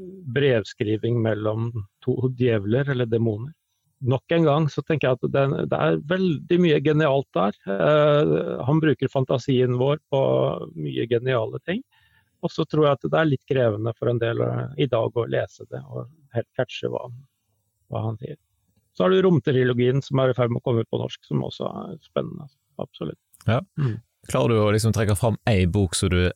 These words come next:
Speaker 2: ville anbefalt til noen hvis ikke de har lest, eh, Lewis ifra før?
Speaker 1: Ja, jeg tror, eh, Se det i øynene vil være en, en god start, og, og jeg er veldig glad for at den har kommet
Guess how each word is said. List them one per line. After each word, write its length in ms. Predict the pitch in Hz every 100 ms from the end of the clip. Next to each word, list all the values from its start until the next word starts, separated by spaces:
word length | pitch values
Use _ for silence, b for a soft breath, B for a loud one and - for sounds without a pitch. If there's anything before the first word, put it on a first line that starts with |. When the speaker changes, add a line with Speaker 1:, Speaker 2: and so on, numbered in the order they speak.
| _ 98
Speaker 2:
ville 220 | 95 92
anbefalt 560 | 107 90 85 92 82 -
til 80 | 92
noen 240 | 95 87
hvis 100 | - -
ikke 240 | - 92
de 80 | 85
har 140 | 85 92
lest, 320 | 82 - -
eh, 160 | 85 85
Lewis 340 | 92 85 78 -
ifra 240 | 92 90
før? 160 | - - _ _ _ _ _ B B B _
Speaker 1:
Ja, 220 | - 131 -
jeg 160 | - 139 -
tror, 480 | 139 131 147 151 156
eh, 720 | 143 135 - - - 55 131 117 117 B B B -
Se 220 | - 120
det 140 | 120
i 20 | 139
øynene 640 | 135 117 104 113 113 120
vil 220 | 117 117
være 460 | - 117 - - 120
en, 220 | 117 110 113 -
en 140 | 123 117
god 220 | 123 107
start, 320 | - 110 117 -
og, 380 | 117 113 113 131
og 380 | 151 120 117 117 156
jeg 80 | 139
er 60 | 123
veldig 220 | 117 117
glad 220 | 113 107
for 100 | 117
at 160 | 117 135
den 280 | 113 107 113
har 80 | -
kommet 320 | 117 104